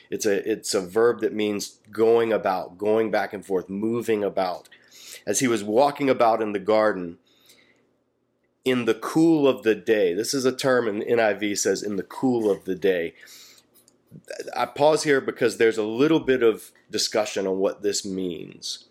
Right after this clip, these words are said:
'Cause you've heard sermons, I've heard so many sermons about how God used to walk around in the breezy afternoon, uh, sunset, and he and Adam would walk in the garden together. Well, the text never says God and Adam walked in the garden together,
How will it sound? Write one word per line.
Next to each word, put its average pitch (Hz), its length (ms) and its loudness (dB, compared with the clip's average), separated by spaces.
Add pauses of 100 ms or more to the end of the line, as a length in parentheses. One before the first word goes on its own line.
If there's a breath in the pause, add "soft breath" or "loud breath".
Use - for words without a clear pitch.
(360 soft breath)
'Cause 110 180 -4
you've 123 200 -2
heard 127 220 0
sermons, 101 460 0
I've 117 200 2
heard 104 200 -4
so 110 240 0
many 98 180 -2
sermons 90 460 -4
about 90 300 -4
how 95 100 -8
God 92 320 -2
used 92 240 -8
to 98 60 -4
walk 135 400 0
around 117 720 -2
in 92 120 -6
the 87 60 -4
breezy 117 720 -2
afternoon, 101 800 -4 (440 loud breath)
uh, 92 220 -2
sunset, 101 880 0 (360 loud breath)
and 90 280 -2
he 123 260 0
and 104 120 0
Adam 113 380 0
would 90 120 -8
walk 107 480 -4
in 110 80 -6
the 101 80 -4
garden 98 460 -4
together. 98 500 -2
Well, 127 100 0
the 143 120 0
text 190 280 -2
never 113 220 0
says 95 240 -4
God 92 260 -2
and 92 120 -6
Adam 92 240 -6
walked 90 340 -2
in 87 120 -4
the 85 60 -6
garden 82 360 -4
together, - 480 -8